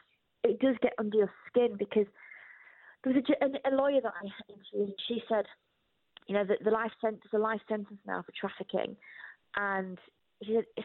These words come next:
"So it should be, because it's practically murder, but without taking away someone's breath." You literally strip every part of their life. And I thought that was incredibly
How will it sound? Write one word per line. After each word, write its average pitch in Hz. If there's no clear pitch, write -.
"So 233
it 202
should 226
be, 190
because 196
it's 220
practically -
murder, 202
but 190
without 196
taking 196
away 190
someone's 190
breath." 196
You 220
literally 226
strip -
every 202
part 190
of 190
their 180
life. 180
And 190
I 202
thought -
that 214
was 196
incredibly 196